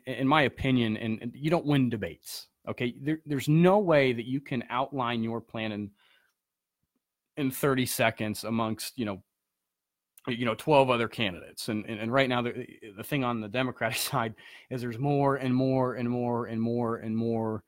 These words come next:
and more. And, I mean, I, I, I think Mickey Mouse at this point, I believe, is probably gonna be joining the race. Um, but how, how, how can you get substance from, again, of, uh,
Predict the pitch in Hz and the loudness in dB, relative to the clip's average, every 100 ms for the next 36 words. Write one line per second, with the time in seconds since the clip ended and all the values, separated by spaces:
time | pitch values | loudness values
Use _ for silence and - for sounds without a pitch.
0 | _ _ _ 110 107 123 127 127 120 117 | _ _ _ -6 -2 2 2 2 2 2
1 | 117 110 104 98 - 117 113 113 101 - | 0 -4 -6 -8 -8 -4 -2 -4 -6 -8
2 | 101 110 113 123 135 110 123 120 117 110 | -8 -6 -6 -4 -4 2 2 2 0 0
3 | 104 110 101 - 117 104 107 104 110 104 | -2 -4 -8 -8 -6 -4 -4 -4 -6 -8
4 | 101 131 127 110 110 107 101 110 104 98 | -8 -4 -4 -4 -4 -6 -6 -6 -6 -6
5 | 95 95 - - _ _ _ _ - 104 | -8 -10 -14 -20 _ _ _ _ -10 -6
6 | 98 92 98 _ _ _ _ _ _ _ | -4 -6 -14 _ _ _ _ _ _ _
7 | _ _ _ _ - - - 139 - - | _ _ _ _ -16 -14 -8 -6 -4 -4
8 | 208 262 247 160 - _ - - 240 - | 0 2 4 2 -4 _ -8 0 0 0
9 | - - 196 247 - 220 196 143 160 - | -8 0 2 2 2 2 2 2 0 0
10 | - 165 147 - - 104 98 - - _ | -2 2 2 2 -6 -6 -6 -10 -14 _
11 | _ _ _ _ _ - 156 143 135 135 | _ _ _ _ _ 0 4 4 2 2
12 | 165 107 117 117 135 | 2 0 -4 -6 -8